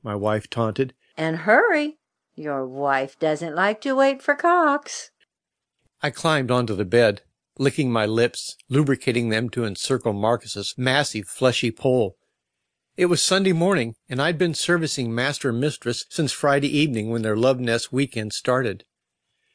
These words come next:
Speaker 1: I didn't even bother counting the number of times I'd had a cock in my mouth,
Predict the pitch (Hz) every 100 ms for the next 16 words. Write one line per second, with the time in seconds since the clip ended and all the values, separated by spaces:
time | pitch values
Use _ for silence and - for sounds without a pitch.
0 | _ _ 165 165 160 156 120 104 123 139
1 | 110 - 139 139 113 117 110 104 - 131
2 | 131 107 95 113 101 - 131 139 104 95
3 | 98 101 107